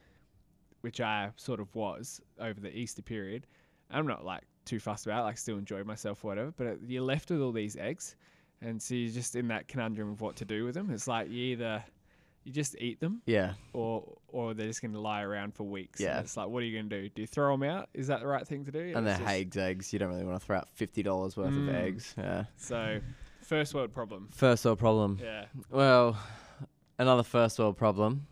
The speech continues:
Speaker 2: is when you go to someone's house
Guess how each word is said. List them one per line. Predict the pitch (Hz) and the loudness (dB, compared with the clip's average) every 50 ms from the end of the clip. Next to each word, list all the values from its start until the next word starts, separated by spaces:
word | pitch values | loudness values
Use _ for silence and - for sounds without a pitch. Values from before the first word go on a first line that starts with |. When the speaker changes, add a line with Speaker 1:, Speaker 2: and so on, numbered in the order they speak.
| - - - - - - - - | -18 -20 -20 -20 -20 -20 -8 0
Speaker 2:
is | - 123 120 117 113 110 107 104 - - - - - - _ _ _ _ - - - - 131 131 - - - - - - | 4 6 8 8 8 6 4 2 -2 -6 -8 -10 -12 -14 _ _ _ _ -10 -10 -6 -4 -6 -6 -6 -8 -16 -20 -14 -4
when | - 117 123 120 117 113 113 110 107 107 107 104 - - - - - - - - _ _ _ _ _ _ _ _ _ _ - | 2 6 8 8 10 8 8 6 4 2 2 0 -4 -8 -16 -20 -20 -20 -20 -20 _ _ _ _ _ _ _ _ _ _ -2
you | 113 120 | -2 2
go | 107 131 127 131 | 6 6 6 6
to | 135 | 6
someone's | 127 - 131 117 113 107 98 98 113 | 4 2 2 4 4 4 4 2 2
house | 123 110 104 98 82 73 107 120 - - - - | 4 4 6 6 6 4 2 0 -4 -12 -14 -16